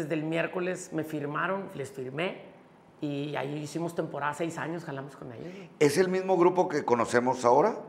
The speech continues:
Speaker 2: casi?
Speaker 1: No, ya, ya ahorita no, nomás Mauri, mi segunda voz.
Speaker 2: Ok,
Speaker 1: Mi
Speaker 2: Mauri.
Speaker 1: segunda voz, él. Este, ya ahí, ahí entró Juan al Barrio, pero al poquito tiempo fue cuando Rogelio me habló y me dijo que se desintegraba el grupo y me pidió el paro.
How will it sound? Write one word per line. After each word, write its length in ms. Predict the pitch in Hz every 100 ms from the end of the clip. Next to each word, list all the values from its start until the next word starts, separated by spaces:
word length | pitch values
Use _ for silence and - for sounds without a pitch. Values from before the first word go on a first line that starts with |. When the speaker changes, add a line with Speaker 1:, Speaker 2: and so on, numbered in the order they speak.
| -
Speaker 2:
casi? 340 | - 143 226 -
Speaker 1:
No, 200 | - 180
ya, 280 | 160 160 160
ya 120 | 165
ahorita 240 | 180 190 190
no, 120 | 170
nomás 240 | 180 202
Mauri, 300 | 208 208 202
mi 100 | 190
segunda 320 | 180 175 196 208
voz. 200 | 185 165
Speaker 2:
Ok, 140 | 160
Speaker 1:
Mi 100 | 156
Speaker 2:
Mauri. 180 | 151 143
Speaker 1:
segunda 220 | 160 175 180
voz, 200 | 180 165 -
él. 200 | 143 135 - - - - -
Este, 580 | 160 156 - 160 147 - - - - -
ya 220 | 143 185
ahí, 280 | 196 220 226
ahí 420 | 220 - 190 202
entró 260 | 226 226 240
Juan 320 | 226 226 240
al 80 | 240
Barrio, 400 | 214 220 233 240 247
pero 120 | 208
al 120 | 190
poquito 340 | 180 175 220
tiempo 240 | 214 208 202
fue 120 | 190
cuando 220 | 196 202
Rogelio 440 | 185 180 - 175 196
me 100 | 190
habló 240 | 170 180
y 40 | 190
me 60 | 185
dijo 140 | 165
que 100 | 180
se 80 | 170
desintegraba 500 | 165 160 156 147 165
el 60 | 175
grupo 200 | 170 185
y 20 |
me 100 | 175
pidió 240 | 165 151
el 80 | 165
paro. 360 | 160 170 170